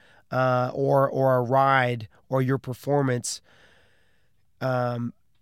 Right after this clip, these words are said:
dictate your self-worth or your skill in a kayak or any of that kind of stuff." It's, it's easy to kind of fall into that negativity trap where you start thinking, "Oh,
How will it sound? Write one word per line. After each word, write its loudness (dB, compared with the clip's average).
dictate 0
your 0
self-worth -2
or -2
your -2
skill 0
in -2
a -4
kayak -6
or -8
any 0
of -2
that -2
kind -6
of -6
stuff." -6
It's, -8
it's -6
easy -2
to 0
kind -4
of -2
fall 4
into 0
that 2
negativity -2
trap 0
where -2
you 0
start 2
thinking, -2
"Oh, 8